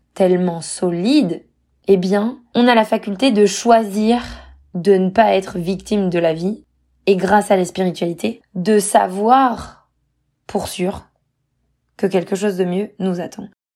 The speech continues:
Et ça, vraiment, c'est, à mon sens, la plus grande force et le plus grand intérêt de vivre sa spiritualité au quotidien. C'est qu'on arrive à transformer alors des pratiques en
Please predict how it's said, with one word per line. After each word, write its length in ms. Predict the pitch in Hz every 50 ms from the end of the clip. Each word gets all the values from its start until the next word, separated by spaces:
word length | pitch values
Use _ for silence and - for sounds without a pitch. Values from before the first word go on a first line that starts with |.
| _ _ _ -
Et 140 | - 240 233
ça, 280 | 233 - 320 320 330 294
vraiment, 480 | 247 226 214 208 202 208 208 220 285 392
c'est, 520 | 392 - - 226 202 196 190 185 190 - _
à 100 | 196 202
mon 200 | 202 208 220 233
sens, 540 | 226 - - 262 311 370 381 - - - _
la 220 | - 208 220 214
plus 220 | 208 - - - 220
grande 460 | 190 185 220 214 214 247 285 294 285
force 680 | 269 - - - 220 233 254 - - - - - - _ _
et 80 | 196 202
le 140 | 190 185 185
plus 160 | - - 196
grand 520 | 185 - 202 202 202 202 233 254 254 247
intérêt 600 | 233 202 190 190 196 185 175 185 190 196 214 226 _ _ _
de 140 | 190 175 202
vivre 340 | 190 185 208 226 214 202 196
sa 140 | 190 196
spiritualité 800 | 180 185 - 196 196 185 - - 185 170 160 - 208 226 - - _
au 60 | 185
quotidien. 600 | 180 - 185 180 - 185 160 151 156 151 - - _ _
C'est 240 | - - - 226
qu'on 180 | - - 226 220
arrive 260 | 226 220 220 240 214
à 60 | 202
transformer 580 | 185 - - 196 190 - - 190 196 196 202 196
alors 420 | 190 180 180 175 175 170 - - _ -
des 140 | 165 175
pratiques 760 | 175 - - - 165 156 - - - 208 214 - - - - _
en 280 | - 214 214 226 247 277